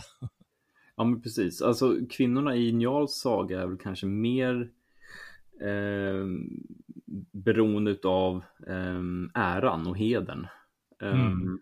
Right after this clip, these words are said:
Speaker 2: så de, de, de har liksom, de, de lever ju inte förtryckta. Där är ju ingen
Speaker 1: Nej.
Speaker 2: som liksom betalar skatt eller någonting sånt där, liksom, utan de är
Speaker 1: Mm.
Speaker 2: redan fria. Men,
Speaker 1: Ja.
Speaker 2: men i ett sånt här stort krig, då, då, det, då kommer det dö ganska många människor, liksom.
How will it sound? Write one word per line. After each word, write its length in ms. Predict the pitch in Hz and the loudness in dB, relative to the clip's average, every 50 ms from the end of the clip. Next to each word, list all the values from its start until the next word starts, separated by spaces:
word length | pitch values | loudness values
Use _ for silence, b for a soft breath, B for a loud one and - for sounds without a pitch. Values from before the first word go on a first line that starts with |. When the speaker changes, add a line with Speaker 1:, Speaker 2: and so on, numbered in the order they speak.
| _ _ _ _ _ _ _ _ _ _ _ _ _ _ - | _ _ _ _ _ _ _ _ _ _ _ _ _ _ -6
Speaker 2:
så 60 | 104 | -2
de, 200 | 90 110 110 - | -2 0 0 0
de, 280 | 107 107 110 - - 104 | 0 0 0 0 -2 -2
de 140 | 104 104 | -4 -2
har 200 | 98 113 113 113 | -2 0 2 2
liksom, 360 | 104 98 - - 98 95 - - | 2 0 -2 -4 -4 -4 -4 -6
de, 280 | - 98 107 117 - - | -4 -2 0 0 0 2
de 140 | 110 107 | 2 2
lever 200 | 110 123 135 131 127 | 4 4 4 4 4
ju 60 | 117 | 2
inte 300 | 98 92 - - 92 90 - - _ - - | 0 0 0 -2 -2 -2 -2 -8 _ -16 -14
förtryckta. 560 | - 170 - - 143 131 - - _ - - - - _ _ _ _ _ | -14 -10 -2 0 0 0 0 -2 _ -16 -16 -16 -18 _ _ _ _ _
Där 80 | - 101 | 2 4
är 60 | 113 | 4
ju 140 | 127 127 123 | 4 4 4
ingen 200 | 104 87 78 78 | 2 2 2 2
Speaker 1:
Nej. 120 | 120 110 92 | 2 2 0
Speaker 2:
som 80 | 78 | -2
liksom 240 | 82 - - - 76 - - | -4 -10 -12 -16 -14 -12 -12
betalar 320 | - - - 90 80 82 | -10 -6 -4 -4 -4 -4
skatt 600 | - - - - - - _ _ _ _ _ - | -4 -8 -8 -10 -10 -10 _ _ _ _ _ -10
eller 180 | 67 65 76 76 | -8 -6 -6 -6
någonting 320 | 76 78 - - - - | -6 -8 -8 -10 -12 -12
sånt 160 | - - 82 - | -12 -8 -4 -2
där, 140 | 113 82 | -2 0
liksom, 220 | - - - - 82 | -2 -4 -6 -10 -8
utan 180 | 82 85 82 | -6 -6 -6
de 160 | 82 87 87 - - | -4 -4 -6 -6 -4
är 180 | - 104 117 120 123 | -2 0 2 2 2
Speaker 1:
Mm. 80 | - 101 | 2 0
Speaker 2:
redan 300 | - - 82 82 85 87 | -2 -2 -4 -6 -6 -8
fria. 520 | - - 101 92 87 95 104 120 87 - - B B B B B B B B B | -8 -8 -6 -4 -4 -2 -2 -2 -2 -4 -8 B B B B B B B B B
Men, 140 | - 104 98 | -4 -2 -2
Speaker 1:
Ja. 60 | 98 - - _ - | -2 -4 -6 _ -6
Speaker 2:
men 280 | 101 95 98 - - - - - | -4 -4 -4 -4 -6 -10 -10 -6
i 180 | 98 107 101 101 | -4 -2 0 0
ett 120 | 98 - | -2 -2
sånt 140 | - 90 - | -6 -6 -4
här 140 | 127 127 123 | -4 -4 -4
stort 600 | - - - - 104 - - _ _ - - - - - _ _ _ _ _ - - - | -4 -6 -6 -6 -6 -6 -8 _ _ -16 -16 -16 -16 -18 _ _ _ _ _ -16 -6 0
krig, 600 | 135 156 - - - - - - - 92 92 - _ _ | 2 2 2 2 -2 -6 -8 -8 -10 -10 -12 -14 _ _
då, 400 | - - 98 101 98 101 95 - - - | -6 -2 0 2 2 2 0 -2 -6 -12
då, 280 | - - - - - 52 - | -16 -16 -10 -6 -6 -6 -6
det, 340 | - - - - - 104 90 | -8 -12 -16 -8 -4 -4 -2
då 320 | 87 90 - 104 110 117 | -2 -2 0 0 0 0
kommer 260 | 113 - 147 139 135 | 0 0 0 0 2
det 60 | 127 | 2
dö 180 | 120 143 143 135 | 4 4 4 4
ganska 260 | 120 113 104 - - | 2 0 -2 -2 -2
många 200 | 113 107 107 110 110 | -2 0 0 0 0
människor, 400 | 110 110 117 127 - - - - | 0 0 -2 -2 -4 -6 -8 -8
liksom. 280 | - - - - 90 | -10 -14 -14 -14 -16